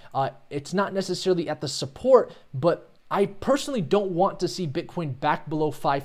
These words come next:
thousand because that could really give bears the opportunity to take back control. And so I think that two hundred week moving average is just enough to break out of this bearish channel. And then, of course, from there, we can start to see what's going on with equity markets if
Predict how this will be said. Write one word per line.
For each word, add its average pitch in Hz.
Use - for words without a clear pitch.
thousand 170
because 139
that 190
could 180
really 185
give 156
bears 170
the -
opportunity 147
to 113
take -
back 147
control. 135
And 120
so 165
I 160
think 196
that 208
two -
hundred 233
week 208
moving 185
average 151
is 131
just -
enough 180
to -
break 185
out 190
of 185
this 156
bearish 160
channel. 208
And 170
then, 180
of -
course, 202
from 160
there, 185
we 165
can 160
start 170
to 151
see 170
what's 151
going 180
on 160
with 139
equity 190
markets 147
if 143